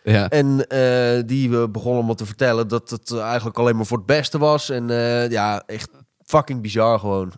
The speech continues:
Speaker 1: Ja, dat, terwijl je niet eens Duits kan, gaat er een stem in je hoofd in het Duits zeggen dat het allemaal goed is wat er
Speaker 2: Ja.
Speaker 1: is gebeurd.
Speaker 2: Ja, en nu weet iedereen het. Maar,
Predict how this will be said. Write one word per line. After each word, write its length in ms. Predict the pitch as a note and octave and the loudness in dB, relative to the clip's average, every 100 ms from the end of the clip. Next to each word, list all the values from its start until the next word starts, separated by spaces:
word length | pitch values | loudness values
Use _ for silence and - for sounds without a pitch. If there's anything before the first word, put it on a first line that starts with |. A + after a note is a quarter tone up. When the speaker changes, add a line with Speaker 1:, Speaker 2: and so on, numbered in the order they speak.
| _ | _
Speaker 1:
Ja, 260 | C3 A2+ | 6 6
dat, 340 | F#2+ A2 G#2+ G#2 | 6 4 2 4
terwijl 220 | C3 B2+ | 6 8
je 40 | B2+ | 8
niet 80 | |
eens 200 | C3+ C3+ | 8 6
Duits 280 | A#2 B2+ C#3+ | 8 6 6
kan, 200 | C#3 D3 | 6 6
gaat 220 | B2 C#3 | 6 4
er 80 | C3+ | 4
een 100 | B2 | 4
stem 280 | A#2 C3 C3 | 4 4 6
in 60 | C3+ | 6
je 80 | |
hoofd 260 | B2+ C#3+ B2 | 8 6 6
in 100 | C#3 | 4
het 120 | B2 | 4
Duits 260 | A#2+ C3+ - | 4 4 2
zeggen 260 | C3+ A#2+ | 0 2
dat 140 | C3 A#2+ | 2 2
het 120 | A#2+ | 2
allemaal 180 | B2 B2+ | 4 6
goed 200 | C3+ B2 | 4 2
is 100 | G#2+ | 2
wat 160 | G#2 | 2
er 60 | A#2 | 4
Speaker 2:
Ja. 100 | C3+ | 6
Speaker 1:
is 40 | G#2+ | 4
gebeurd. 400 | F2+ F2 E2+ - | 2 -2 -2 -4
Speaker 2:
Ja, 260 | C3 A#2 F2 | 2 2 2
en 120 | A2 | 0
nu 140 | C#3 | 2
weet 220 | A2 G#2 | 4 2
iedereen 360 | F#2+ F2+ F2 A2 | -2 -6 -4 -4
het. 200 | D#3 - | -6 -6
Maar, 260 | B2+ G#2 | 0 0